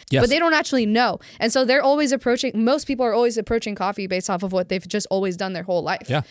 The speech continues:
Speaker 2: And they don't know coffee in any other way. And so I think a big part of what we're doing is not just, like,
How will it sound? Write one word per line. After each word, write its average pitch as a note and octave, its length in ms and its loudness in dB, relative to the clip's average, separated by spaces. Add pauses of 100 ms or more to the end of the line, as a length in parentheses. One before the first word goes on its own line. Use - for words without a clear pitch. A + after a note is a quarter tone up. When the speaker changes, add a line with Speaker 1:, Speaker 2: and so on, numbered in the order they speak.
(140)
Speaker 2:
And F#3+ 160 -2
they G#3 80 2
don't A3 180 2
know G#3+ 100 2
coffee G#3+ 360 -2
in G3 100 -4
any F#3+ 220 -4
other F3 160 -2
way. F3 240 -2 (260)
And G#3 80 -4
so A#3 100 0
I G#3 100 2
think A#3 180 -2
a A3+ 80 0
big G#3+ 180 -2
part A3 160 0
of F#3+ 80 -4
what G3 120 0
we're F#3 100 -4
doing G3 320 -2
is F#3+ 180 -2
not G#3 180 -2
just, A3 200 -2
like, F#3 240 -4